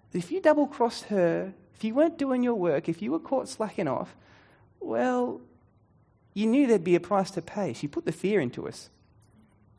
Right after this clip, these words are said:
Then later on, after another year, we got a different manager, a new manager. And this new manager was, just had a different personality. She was just more relaxed. And so I think at work, we, we all just breathed a little bit easier.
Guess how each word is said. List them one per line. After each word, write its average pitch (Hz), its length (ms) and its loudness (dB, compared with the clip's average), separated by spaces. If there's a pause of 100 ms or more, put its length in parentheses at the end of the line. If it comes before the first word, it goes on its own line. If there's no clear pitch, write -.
(680)
Then 220 200 10
later 196 240 10
on, 165 100 6
after 180 260 2
another 143 200 2
year, 131 240 2 (320)
we 214 80 0
got 254 120 8
a - 20 4
different 370 240 4
manager, 127 220 4
a - 20 2
new 262 160 4
manager. 110 360 -4 (600)
And 185 180 6
this 370 200 8
new 214 120 4
manager 180 260 6
was, 151 260 2 (240)
just - 180 -2
had 185 120 4
a 131 40 4
different 165 360 0
personality. 131 520 0
She - 140 -2
was 302 80 4
just - 220 -2
more 175 200 6
relaxed. - 580 2 (720)
And 196 80 2
so 247 100 2
I 226 60 6
think 427 200 0
at - 120 2
work, - 280 2
we, - 140 -8 (120)
we 160 100 -4
all 254 100 -2
just - 280 -6
breathed 131 320 0
a 143 40 0
little 135 200 -6
bit 131 120 -4
easier. 147 440 -6